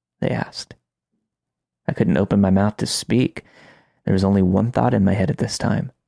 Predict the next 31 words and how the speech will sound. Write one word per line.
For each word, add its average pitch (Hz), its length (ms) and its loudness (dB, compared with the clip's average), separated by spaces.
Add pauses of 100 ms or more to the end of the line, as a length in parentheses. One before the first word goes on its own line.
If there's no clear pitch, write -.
(1120)
Who 127 340 2 (500)
was 110 180 0
in 113 120 2
the 107 80 2
basement 110 480 0
with - 200 -8
me? 123 220 -12 (1500)
I 113 80 0
was 98 160 2
only 107 300 2
able 107 200 2
to - 160 0
utter 104 160 2
the 104 100 2
words, 95 460 0 (1040)
"There's 110 200 0
someone 127 560 2
in 110 300 -4
the 110 100 -2
basement." - 580 -4 (1500)
I 101 100 0
made 98 160 4
it 98 80 0
to 98 80 0
the 113 60 -2
front 107 260 -2
door, 98 360 0 (240)
slowly 101 320 2
turned 104 240 2
the 104 60 4
knob, 95 360 0